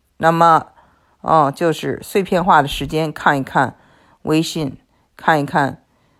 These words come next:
这个网络上的一些经常错误的信息，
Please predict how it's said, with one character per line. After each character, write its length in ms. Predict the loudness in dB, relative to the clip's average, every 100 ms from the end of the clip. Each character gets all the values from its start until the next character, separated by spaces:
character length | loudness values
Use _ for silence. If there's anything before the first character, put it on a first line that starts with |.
| _ -8
这 180 | -4
个 280 | 0 0 0
网 220 | 0 0 2
络 120 | 0
上 240 | 0 -2
的 80 | -2
一 80 | -6
些 460 | -4 -2 0 -2 -12 _ _ _ _ _ _ _ _ _
经 200 | -4 -4
常 200 | 0 -2
错 200 | 0 2
误 120 | 2 0
的 140 | -4
信 260 | -4 -6 -4
息， 420 | -6 -8 -10